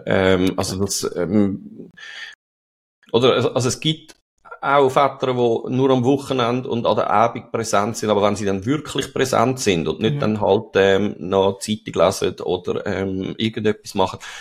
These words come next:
Speaker 1: ähm, können die, äh, eine sehr qual-, ähm, qualitativ hochwertige Beziehung und eine enge Beziehung zu ihren Kindern aufbauen. Ich glaube, das ist nicht der Punkt.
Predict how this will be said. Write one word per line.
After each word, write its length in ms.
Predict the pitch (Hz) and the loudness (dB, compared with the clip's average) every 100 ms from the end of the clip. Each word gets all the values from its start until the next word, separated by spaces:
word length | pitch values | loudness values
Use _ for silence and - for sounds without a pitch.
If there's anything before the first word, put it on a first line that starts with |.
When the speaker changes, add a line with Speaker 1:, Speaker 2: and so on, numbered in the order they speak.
| - - | -18 -10
Speaker 1:
ähm, 440 | - 113 95 90 85 - - - | -2 2 2 0 -6 -10 -14 -8
können 220 | - 87 104 | -4 -2 0
die, 160 | 104 | 4
äh, 480 | 92 - 60 - - - | 4 2 -4 -12 -10 -6
eine 100 | 87 | -4
sehr 280 | 110 120 120 | -2 -2 -4
qual-, 360 | - 107 113 - | 2 4 4 2
ähm, 540 | 113 113 110 107 107 - - - - | 0 0 0 -2 -6 -12 -20 -20 -14
qualitativ 640 | - 107 117 - 107 110 110 | 0 0 0 -6 -12 -8 -4
hochwertige 600 | 117 113 110 - 113 117 | -4 0 -2 -2 -6 -8
Beziehung 400 | 113 - 117 117 | -8 -2 0 2
und 80 | |
eine 180 | 110 104 | 2 2
enge 160 | 104 113 | 0 -2
Beziehung 420 | 113 - 110 107 | -6 -6 -6 -4
zu 100 | - | -4
ihren 220 | 104 107 101 | -2 0 -2
Kindern 300 | 117 107 113 | -2 -4 -6
aufbauen. 340 | - 95 90 | -2 0 0
Ich 120 | 104 | -2
glaube, 180 | 113 107 | 0 0
das 140 | 110 - | 0 -4
ist 140 | 101 | -6
nicht 200 | 101 - | -8 -10
der 60 | - _ | -14 _
Punkt. 440 | - - - - | -8 -8 -14 -20